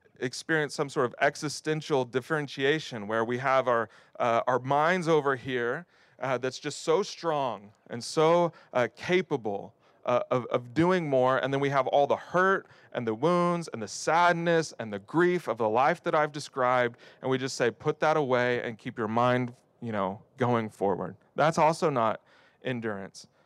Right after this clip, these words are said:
Endurance is, I think it says in this passage, is keeping the name of Jesus on your mouth, keeping the name of Jesus in your soul, keeping it in your life. He says,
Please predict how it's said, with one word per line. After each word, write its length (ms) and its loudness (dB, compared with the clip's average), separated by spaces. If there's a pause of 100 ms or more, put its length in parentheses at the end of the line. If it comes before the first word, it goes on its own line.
(880)
Endurance 640 0 (100)
is, 720 0 (280)
I 120 -8
think 320 -6
it 100 -4
says 240 0
in 80 -6
this 160 -6
passage, 680 -4
is 140 -10
keeping 500 -2
the 120 0
name 420 -2
of 140 -2
Jesus 560 -2
on 160 -4
your 100 -4
mouth, 500 -6 (920)
keeping 360 -2
the 80 0
name 240 0
of 120 -2
Jesus 640 -2
in 140 -8
your 120 -6
soul, 760 -6 (480)
keeping 340 -2
it 160 0
in 160 -4
your 180 -2
life. 640 -4 (380)
He 140 -4
says, 420 2